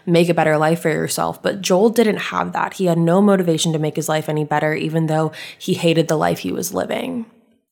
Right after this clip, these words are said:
So all throughout college, when Joel wasn't dating this girl, he really didn't have any friends. Again, he didn't have great social skills. He didn't have a social circle. So he, what he would do is he would take the spare money that he did have,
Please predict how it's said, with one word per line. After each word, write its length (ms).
So 240
all 180
throughout 340
college, 600
when 200
Joel 300
wasn't 300
dating 300
this 180
girl, 500
he 260
really 240
didn't 260
have 220
any 160
friends. 540
Again, 300
he 100
didn't 220
have 240
great 200
social 320
skills. 460
He 80
didn't 160
have 140
a 40
social 400
circle. 640
So 200
he, 120
what 200
he 160
would 340
do 260
is 120
he 100
would 180
take 380
the 140
spare 560
money 320
that 160
he 120
did 280
have, 380